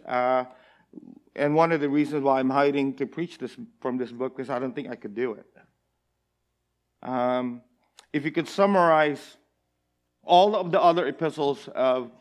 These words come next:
Paul after Romans, it actually comes out of Romans.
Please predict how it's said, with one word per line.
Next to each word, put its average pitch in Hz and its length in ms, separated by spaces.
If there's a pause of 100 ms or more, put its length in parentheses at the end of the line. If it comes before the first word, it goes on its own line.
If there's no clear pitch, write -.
(260)
Paul 139 580 (460)
after 135 300
Romans, 139 500
it 123 180
actually 131 580
comes 131 500
out 131 220
of 113 120
Romans. 107 480